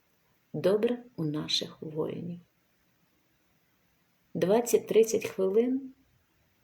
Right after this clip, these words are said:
для того, щоб познайомилися з вашою поезією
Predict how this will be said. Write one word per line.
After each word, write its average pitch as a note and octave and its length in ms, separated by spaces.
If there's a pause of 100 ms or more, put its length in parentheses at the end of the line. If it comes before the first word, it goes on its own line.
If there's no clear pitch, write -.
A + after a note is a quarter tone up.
(440)
для F3 180
того, A3 280
щоб F3+ 300
познайомилися F3+ 920
з F3 100
вашою F3+ 520
поезією F2 760